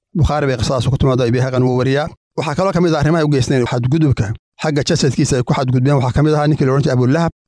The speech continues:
oo adeerkii ahaa. Dadka ugu daran ee cadaawada nabiga u qaaday buu ahaa, iyo xaaskiisii la odhan jiray Ummu Jamiil la odhan jiray, eh, bay ahaayeen. Labadaas ugu daraa.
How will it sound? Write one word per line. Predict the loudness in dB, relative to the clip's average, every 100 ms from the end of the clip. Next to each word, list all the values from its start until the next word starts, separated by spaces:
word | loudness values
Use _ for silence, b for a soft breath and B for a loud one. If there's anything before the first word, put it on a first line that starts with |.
| -4
oo |
adeerkii | 0 0 0 0 -2
ahaa. | -2 -4 _ -6
Dadka | -4 0
ugu | 0 0
daran | 0 0
ee | 0 0 0
cadaawada | -2 0 0
nabiga | 0 0
u | -2
qaaday | -2 -2
buu | 0 0
ahaa, | -2 -6 _ _ -2
iyo | -2
xaaskiisii | 0 -4 -2 -2 0
la | 0
odhan | 0 0
jiray | 0
Ummu | 2 2
Jamiil | 2 2
la | 0
odhan | 0 0
jiray, | -2 -2 -6 -14 _ _ -6
eh, | -4 -4
bay | -2 -2
ahaayeen. | -2 0
Labadaas | 0 0 -2
ugu | -2 -2
daraa. | -2 -4